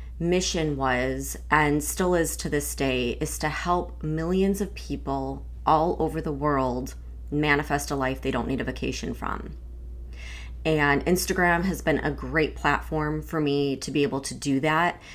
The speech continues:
and to connect with people from India, Africa, Europe, South America, the United States, all in one place. And this podcast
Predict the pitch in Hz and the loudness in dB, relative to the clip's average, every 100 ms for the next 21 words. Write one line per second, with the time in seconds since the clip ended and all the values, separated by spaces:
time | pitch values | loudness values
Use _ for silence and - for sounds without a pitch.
0 | - - 156 - - 156 135 131 - 151 | -12 -2 -2 -2 -4 0 0 0 -4 -6
1 | - - 147 143 139 139 - - 127 123 | -6 -6 -2 0 0 -2 -4 0 2 4
2 | 120 120 - - - - - 190 175 151 | 2 0 -4 -10 -18 -6 2 4 4 6
3 | 135 113 156 - 151 151 151 135 131 135 | 6 6 2 2 -2 -2 0 0 0 0
4 | 202 175 135 - - - 165 170 156 156 | 2 6 4 2 0 4 4 2 2 4
5 | 156 - 147 135 135 - - - - - | 2 2 4 4 4 -6 -14 -14 -4 2
6 | 175 165 165 - - 156 139 135 - - | 6 6 4 0 2 4 6 4 -2 -10
7 | - - 156 160 165 - 165 156 151 151 | -12 4 8 8 8 4 2 2 2 0
8 | 147 - 139 - - - - - - - | -2 -2 0 0 -4 -10 -12 -18 -18 -4
9 | - 160 151 151 151 160 160 - 202 220 | 4 6 8 6 4 2 -2 0 2 2
10 | - 147 139 147 - | 0 2 2 2 -6